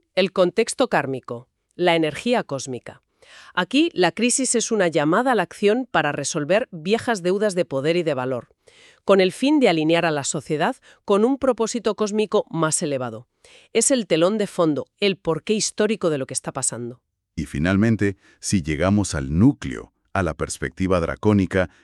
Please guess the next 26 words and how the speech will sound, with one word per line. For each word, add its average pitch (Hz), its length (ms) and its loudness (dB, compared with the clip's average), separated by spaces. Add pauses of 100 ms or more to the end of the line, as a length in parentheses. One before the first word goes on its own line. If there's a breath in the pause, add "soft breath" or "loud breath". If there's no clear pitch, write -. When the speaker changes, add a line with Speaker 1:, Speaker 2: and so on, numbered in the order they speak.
(140)
Speaker 2:
la 71 180 -2
crisis 98 420 -4
se 78 140 -4
define 90 380 -2
como 110 400 2
Speaker 1:
Se 190 140 -6
define 220 340 0
como 196 340 0
el 196 180 0
propósito 247 600 0
del 175 160 2
alma, 127 340 -4 (240 soft breath)
la 175 160 0
motivación 156 540 -2
interna. 143 500 -2 (400 loud breath)
Desde 196 300 2
este 262 200 0
punto 277 260 0
de 240 100 4
vista, 285 400 0
todo 185 200 0
el 220 120 -2
caos 277 440 0
es 175 200 0
en 233 100 4
realidad 202 560 2